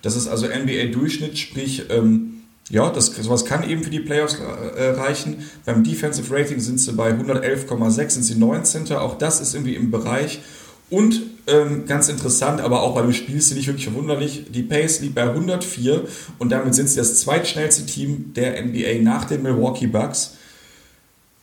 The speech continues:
Ähm, die haben ja auch spielerisch durchaus zu begeistern gewusst, auch in der Zeit, als Zion nicht da war. Also wenn man sich so an so ein paar, ähm,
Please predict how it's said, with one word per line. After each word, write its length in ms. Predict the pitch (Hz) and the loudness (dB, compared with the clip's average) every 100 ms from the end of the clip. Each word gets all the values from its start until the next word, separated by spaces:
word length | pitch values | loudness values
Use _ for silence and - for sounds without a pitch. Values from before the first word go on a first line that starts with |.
| _ _ - | _ _ 0
Ähm, 520 | 110 117 117 113 113 | 4 6 4 2 0
die 200 | - 117 | 0 2
haben 180 | 117 147 | 4 4
ja 140 | 165 - | 2 2
auch 100 | 160 | 0
spielerisch 520 | - 165 156 156 143 | 0 2 4 2 -2
durchaus 440 | 147 165 - 139 | -2 0 0 0
zu 100 | - | 0
begeistern 520 | 120 113 127 151 131 | 0 2 4 2 2
gewusst, 360 | 113 113 147 - | 2 4 2 2
auch 200 | 123 127 | 0 2
in 40 | |
der 120 | 123 117 | 2 2
Zeit, 140 | 123 | 2
als 140 | 120 | 2
Zion 280 | 113 117 117 | 2 4 6
nicht 240 | 113 - - | 4 4 0
da 240 | 104 98 | 0 2
war. 220 | 107 135 | 0 0
Also 380 | 113 113 113 110 | -2 -2 0 0
wenn 120 | 113 | 2
man 140 | 113 113 | 4 4
sich 200 | 117 117 | 2 0
so 240 | 123 117 | 0 0
an 160 | 113 113 | 2 2
so 80 | |
ein 140 | 113 113 | 4 2
paar, 480 | 110 107 107 107 117 | 2 2 2 2 0
ähm, 300 | 107 104 | 0 0